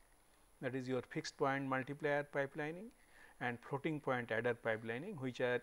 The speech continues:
used in arith-, implementing, uh, pipelining arithmetic, uh, unit. That means, whenever you are performing a multiplication of fixed point numbers, uh, and also as you know multiplication takes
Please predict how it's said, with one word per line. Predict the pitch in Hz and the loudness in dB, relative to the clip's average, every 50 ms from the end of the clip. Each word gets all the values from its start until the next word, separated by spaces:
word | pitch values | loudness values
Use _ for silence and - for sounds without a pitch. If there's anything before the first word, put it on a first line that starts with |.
| - | -2
used | - 147 156 185 196 180 160 139 127 | -2 0 2 4 4 2 2 0 -4
in | 135 135 151 190 240 285 - - - - - - - | -4 -4 -4 -6 -8 -12 -16 -20 -20 -20 -16 -2 4
arith-, | 131 135 151 165 160 - - - | 4 6 6 4 2 -2 -8 -8
implementing, | 139 135 127 151 143 139 139 139 135 - 147 139 139 139 139 147 - - - - - - - - - | -6 -4 -2 -2 0 0 0 -2 -4 -2 -4 -2 -2 -4 -6 -10 -14 -20 -20 -20 -20 -20 -14 -6 -4
uh, | 120 117 113 - - | -2 -2 -2 2 2
pipelining | 123 123 123 123 120 117 120 120 139 156 175 185 - - | 2 2 2 2 -2 -2 -2 -2 -4 -4 -6 -6 -2 2
arithmetic, | 135 147 170 165 - 151 147 143 - - 131 117 - - - - - - | 4 4 4 4 2 0 -2 0 0 -2 -4 -6 -6 -12 -18 -14 -6 -2
uh, | 127 117 113 113 113 110 113 113 107 - - _ - - _ | 0 2 2 2 2 2 2 0 -2 -4 -10 _ -20 -8 _
unit. | - 151 143 117 101 98 - - - - - - _ - | 0 0 0 0 -2 -6 -12 -14 -14 -14 -16 -20 _ -4
That | - 113 113 123 | -4 -4 -2 -4
means, | 131 165 196 - - - _ - - - - | -6 -8 -8 -10 -14 -18 _ -20 -20 -12 -6
whenever | - 127 123 123 117 117 | -4 -2 -2 0 0 0
you | 117 117 113 | 2 2 0
are | 110 107 | -2 0
performing | - 120 113 - - - 120 117 117 117 113 113 110 110 123 - - - - - - - - - | -2 -2 -4 -2 0 2 2 2 2 -2 -4 -6 -6 -10 -12 -16 -18 -20 -20 -20 -20 -18 -14 -8
a | 117 | -4
multiplication | 110 113 117 - 123 - 131 120 - 123 117 110 - - 113 113 | -4 -4 -4 -4 -6 -8 -6 -4 -2 -2 -2 -2 -4 -6 -6 -4
of | 110 104 - | -4 -4 -4
fixed | - - 120 - - - - | -6 -8 -10 -10 -12 -4 -2
point | 117 110 110 110 110 | 0 0 0 0 -2
numbers, | 110 113 117 120 120 117 113 113 110 - - - - - - - - - - - - - - - | -2 -2 -2 0 0 2 2 2 0 -2 -8 -14 -14 -16 -20 -20 -20 -20 -20 -20 -20 -16 -10 -6
uh, | 127 110 107 107 107 107 - - - 123 | -4 -4 -2 -2 -4 -4 -6 -6 -6 -4
and | 117 113 110 110 | -2 -2 0 0
also | 110 123 135 147 139 - - 131 120 117 120 | 2 2 2 2 0 -2 -2 -2 -2 0 0
as | 117 117 113 | -2 -2 -2
you | 120 117 | -2 -2
know | 120 123 127 127 123 120 | 0 0 2 2 0 0
multiplication | 120 120 120 120 117 131 123 - 123 120 123 120 117 - - 120 113 - | 0 -2 -2 -2 -4 -6 -6 -6 -4 -4 -2 -2 -2 -2 -4 -6 -4 -2
takes | - 113 - - - | -2 -2 -2 -4 -4